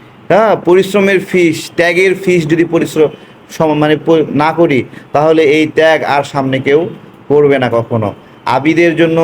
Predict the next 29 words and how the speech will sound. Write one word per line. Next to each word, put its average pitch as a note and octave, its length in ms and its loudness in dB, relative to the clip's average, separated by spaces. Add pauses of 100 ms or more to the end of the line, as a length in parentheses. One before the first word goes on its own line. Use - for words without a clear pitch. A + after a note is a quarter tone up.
(280)
দোয়া, D#3 320 4 (200)
শুভকামনা, D#3+ 600 2 (760)
মায়েদের D3+ 420 2
জন্য, E3 240 -2 (300)
মা-, C3+ 260 0
মাহিমের D#3 500 0
জন্য, D#3+ 220 0 (480)
মোল্লা E3 240 2
বিনিয়ামিনের E3 640 0 (280)
পুরা F3 220 2
প্যানেলের D#3+ 480 0
জন্য, D3+ 240 0
উমামার E3+ 500 2
জন্য D#3+ 240 0
শুভকামনা। D3+ 600 0 (440)
এবং E3+ 260 2
এমনকি G3 460 0 (540)
মেঘমাল্লার F#3+ 640 2
বসু, F3+ 380 2 (160)
আমার F3 240 0
খুব F#3+ 240 0
স্মরণ E3 360 2
আছে, C3+ 340 -2 (120)
মেঘমাল্লার D#3+ 460 2
বসু D#3 260 0 (100)
মোদি E3 300 2
বিরোধী F#3+ 280 2
আন্দোলনে D3+ 500 2 (800)
এই G3 280 2